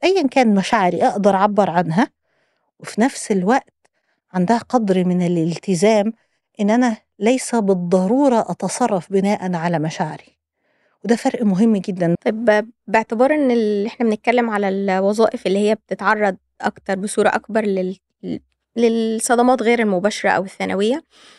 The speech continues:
Speaker 2: آه، طبعا الأطباء والمسعفين، آه، فكرة التعرض الدائم دوت،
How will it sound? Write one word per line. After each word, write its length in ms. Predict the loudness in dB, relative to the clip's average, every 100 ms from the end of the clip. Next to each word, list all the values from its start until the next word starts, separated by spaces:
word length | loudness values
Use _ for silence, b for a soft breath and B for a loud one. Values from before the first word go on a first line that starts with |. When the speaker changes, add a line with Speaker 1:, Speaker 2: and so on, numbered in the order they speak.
| B B 2
Speaker 2:
آه، 280 | 6 6
طبعا 260 | 4 2 0
الأطباء 580 | 0 -2 0 2 4 4
والمسعفين، 680 | 0 -2 -4 -6 -4 -4 -4 _ _ _ _ _ _ -4
آه، 420 | 0 2 2 0
فكرة 360 | -2 -4 0 0 -2
التعرض 500 | 0 4 4 2 0
الدائم 540 | 2 4 4 0 -2
دوت، 340 | -2 -2 -4